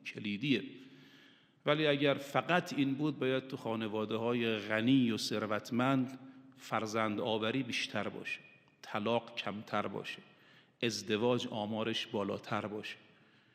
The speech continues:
اما چنین نیست. یعنی مجموع عواملی دست به دست هم داده و این لطمه رو به این نهاد مقدس زده. نهادی که قرآن می‌فرماید برای آرامشه.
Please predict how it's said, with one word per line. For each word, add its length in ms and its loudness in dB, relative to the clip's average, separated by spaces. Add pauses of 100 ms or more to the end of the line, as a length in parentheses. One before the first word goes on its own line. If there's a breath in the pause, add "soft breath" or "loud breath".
(300 soft breath)
اما 180 4
چنین 440 2
نیست. 440 -6 (460)
یعنی 240 -2
مجموع 800 0 (120)
عواملی 760 4 (680 loud breath)
دست 420 -4
به 60 -2
دست 340 -2
هم 300 -2
داده 380 -2
و 80 -6
این 360 -2
لطمه 760 -2
رو 160 4
به 100 0
این 380 0
نهاد 480 -2
مقدس 920 -2
زده. 240 -14 (920 soft breath)
نهادی 580 2
که 140 -4
قرآن 380 -2
می‌فرماید 760 -2
برای 280 -2
آرامشه. 720 -2